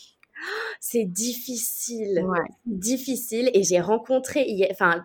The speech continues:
Speaker 1: ce week-end, j'ai rencontré des personnes qui m'ont demandé, « Mais qu'est-ce que tu fais dans la vie ? »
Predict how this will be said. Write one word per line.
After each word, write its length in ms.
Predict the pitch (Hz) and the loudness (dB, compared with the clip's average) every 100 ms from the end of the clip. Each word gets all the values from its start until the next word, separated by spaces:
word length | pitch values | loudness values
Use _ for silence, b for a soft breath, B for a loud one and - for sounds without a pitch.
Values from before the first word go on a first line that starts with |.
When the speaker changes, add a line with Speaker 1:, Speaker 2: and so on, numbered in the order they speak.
| - | -10
Speaker 1:
ce 240 | - - | -6 -2
week-end, 440 | 214 196 240 339 320 | -2 0 4 6 8
j'ai 120 | 190 | 6
rencontré 460 | 190 190 208 - 226 | 6 4 0 0 4
des 120 | 190 | 4
personnes 400 | 196 180 247 269 | 2 -2 -2 -2
qui 140 | 269 | -2
m'ont 140 | 196 175 | -2 0
demandé, « 420 | 185 175 175 220 | 2 2 2 0
Mais 180 | 240 165 | 0 0
qu'est-ce 220 | - 285 - | 0 -2 -4
que 80 | |
tu 180 | 220 214 | -12 -12
fais 160 | 208 262 | -6 0
dans 120 | 220 | 2
la 160 | 185 180 | 4 4
vie ? » 240 | 175 240 | 2 -6